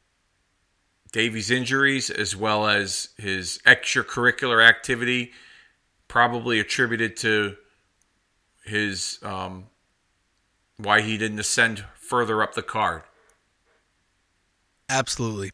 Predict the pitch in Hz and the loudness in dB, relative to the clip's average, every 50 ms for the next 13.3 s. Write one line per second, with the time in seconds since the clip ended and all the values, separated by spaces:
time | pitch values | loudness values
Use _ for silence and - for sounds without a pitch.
0 | _ - 120 131 131 - - 147 123 - - 131 117 117 117 113 113 110 107 - | _ -4 -2 -2 0 0 2 2 2 2 4 4 6 6 6 4 4 4 2 0
1 | - 127 110 107 104 101 101 104 104 104 104 101 - - 117 107 104 104 104 104 | 0 0 0 -2 0 0 -2 -2 -2 -4 -4 -6 -6 -4 -4 -2 -2 -2 -2 -2
2 | 101 101 98 - - - - _ _ _ _ _ _ _ _ _ _ _ _ _ | -2 -4 -6 -8 -14 -18 -20 _ _ _ _ _ _ _ _ _ _ _ _ _
3 | _ _ _ _ _ _ _ _ _ _ _ _ _ _ _ _ _ _ _ _ | _ _ _ _ _ _ _ _ _ _ _ _ _ _ _ _ _ _ _ _
4 | _ _ _ _ _ _ _ - 120 120 120 120 117 110 - - - 127 110 95 | _ _ _ _ _ _ _ -2 0 0 0 0 -2 -4 -4 -2 0 0 2 2
5 | 113 110 110 120 107 - - 110 107 113 123 151 135 107 104 101 104 104 104 - | 2 2 2 0 0 0 0 0 0 2 2 4 4 4 2 2 0 -2 -2 -2
6 | - 120 104 104 101 98 - 120 120 135 123 98 90 95 - - 131 120 95 - | -2 -2 -2 -2 -2 -2 -2 -2 0 0 0 -2 -4 -6 -4 -2 0 0 -2 -4
7 | _ _ _ _ _ _ _ _ _ _ _ _ _ _ _ _ _ _ _ _ | _ _ _ _ _ _ _ _ _ _ _ _ _ _ _ _ _ _ _ _
8 | _ - 117 127 123 123 123 123 123 120 123 123 120 113 104 98 - 101 120 127 | _ -4 -2 0 2 2 2 2 2 2 0 -2 -2 -4 -4 0 2 4 6 6
9 | 120 123 143 165 143 127 135 131 131 107 117 123 131 131 131 135 - 135 147 151 | 6 4 2 -2 -4 2 4 4 6 6 6 6 8 6 6 4 2 2 2 2
10 | 156 147 151 147 147 156 170 175 175 175 165 156 156 - 160 143 - 143 131 - | 4 4 4 4 6 6 6 8 8 8 6 4 0 -2 -4 -6 -6 -8 -8 -6
11 | - - 127 131 127 131 123 - - - 123 123 120 117 110 104 104 107 107 107 | -2 -2 -2 0 0 -2 -2 -2 -2 0 2 4 4 4 2 -2 -6 -8 -8 -8
12 | 107 110 107 98 - - - 110 101 104 110 117 123 127 127 127 135 127 123 127 | -10 -12 -12 -14 -14 -12 -6 -4 -2 0 0 0 -2 -4 -6 -10 -14 -12 -10 -10
13 | 131 135 139 143 143 139 | -10 -10 -10 -12 -14 -16